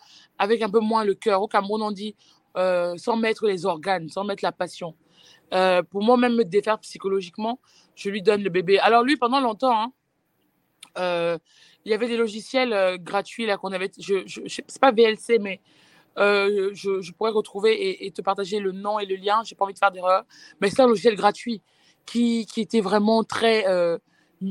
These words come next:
très, très compliqué pour nous et les gens se rendaient compte sur le son. Euh, étant donné que je faisais, euh, les enregistrements pas dans des lieux, euh, insonorisés, euh, des fois vous pouvez entendre le, le klaxon, euh,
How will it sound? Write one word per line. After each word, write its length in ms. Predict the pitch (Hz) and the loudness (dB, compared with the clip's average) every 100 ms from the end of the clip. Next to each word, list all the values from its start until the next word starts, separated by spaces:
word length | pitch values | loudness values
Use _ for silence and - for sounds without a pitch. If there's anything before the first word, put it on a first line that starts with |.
| 180 - - | -10 -14 0
très, 200 | 277 277 | 0 2
très 180 | 262 | 0
compliqué 360 | 240 208 185 226 | -2 -6 -6 -8
pour 160 | - 226 | -4 -2
nous 120 | 277 | -2
et 40 | |
les 40 | 220 | -2
gens 120 | 233 | -4
se 100 | 202 | -4
rendaient 220 | 196 208 | -4 -4
compte 180 | - 220 | -6 -8
sur 100 | 202 | -6
le 80 | 190 | -8
son. 280 | - 262 - _ _ _ _ - | -2 -2 -2 _ _ _ _ 2
Euh, 260 | 196 196 - - | 4 4 0 -6
étant 200 | 214 254 | -2 0
donné 180 | 233 | 0
que 100 | 269 | -4
je 60 | 247 | -4
faisais, 320 | 214 226 233 - | -2 -4 -4 -4
euh, 120 | 202 | -4
les 140 | 190 196 | -2 -4
enregistrements 600 | 190 196 185 - 202 214 | -2 -4 -4 -8 -8 -4
pas 160 | 226 | -4
dans 120 | 220 214 | -4 -2
des 120 | 190 | -2
lieux, 320 | 180 208 202 _ _ _ _ | 0 0 0 _ _ _ _
euh, 420 | 190 180 175 170 160 165 _ | 0 4 6 4 0 -10 _
insonorisés, 680 | 202 190 202 180 180 233 277 _ _ _ _ _ 208 | -4 -2 -4 -4 0 2 0 _ _ _ _ _ 0
euh, 260 | 196 185 | 4 4
des 120 | 180 | 0
fois 160 | 202 262 | 0 0
vous 80 | 240 | -2
pouvez 180 | 185 226 | -2 -2
entendre 320 | 208 226 214 | 0 -4 -2
le, 160 | 185 | -4
le 100 | 175 | -4
klaxon, 520 | 160 214 208 - 233 - _ _ _ - _ - | -4 -4 -6 -6 -6 -6 _ _ _ -20 _ -2
euh, 400 | 185 175 175 | 0 2 -2